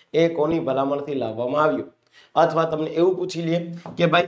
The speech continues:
ઇનડાયરેક્ટ ટેક્સ અથવા તો ડાયરેક્ટ ટેક્સ નાબૂદ કરવાની ભલામણ કઈ સમિતિએ કરેલી હતી. તો આવી દોસ્તો આપને વધીને જે છે એ પચીસ થી ત્રીસ સમિતિઓ મળશે. એ તમારી બુકમાં લખી દો અને પછી વારે વારે એને રિવિઝન કરતા રહ્યો.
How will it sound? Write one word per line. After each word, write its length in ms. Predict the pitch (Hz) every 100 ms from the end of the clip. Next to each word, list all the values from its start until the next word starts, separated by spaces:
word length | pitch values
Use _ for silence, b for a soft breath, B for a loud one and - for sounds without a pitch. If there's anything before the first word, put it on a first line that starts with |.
| 170
ઇનડાયરેક્ટ 720 | 196 226 202 190 185 190 185
ટેક્સ 320 | 180 180 - -
અથવા 300 | 165 160 165
તો 140 | 160
ડાયરેક્ટ 560 | 139 139 147 185 196 -
ટેક્સ 280 | 175 175 131
નાબૂદ 520 | 127 131 170 190 175
કરવાની 360 | 156 156 160
ભલામણ 440 | 135 131 135 151 160
કઈ 260 | - 170
સમિતિએ 500 | 185 143 139 139 151
કરેલી 380 | 143 120 123 151
હતી. 320 | 151 160 - - _ _ _ _ b b _
તો 80 | -
આવી 420 | - 143 170 208
દોસ્તો 460 | 170 151 151 - 170
આપને 560 | - 127 - 156 127 - b -
વધીને 600 | 117 135 120 160 170 185
જે 200 | 139 135
છે 160 | 135 135
એ 260 | - 143
પચીસ 520 | 143 143 - 160 - 156
થી 160 | 135
ત્રીસ 360 | 147 180 180 -
સમિતિઓ 420 | 123 120 123 151
મળશે. 400 | 175 170 - 113 b b -
એ 100 | 202
તમારી 360 | 196 185 175 151
બુકમાં 380 | 127 - 117
લખી 260 | 113 123 175
દો 120 | 175 170 - - _ _ _ b b 143
અને 160 | 151
પછી 220 | 131 156
વારે 260 | 127 147 185
વારે 240 | 151 131
એને 240 | 98 120 117
રિવિઝન 420 | 120 143 151 170
કરતા 320 | 170 156 151
રહ્યો. 220 | 143 143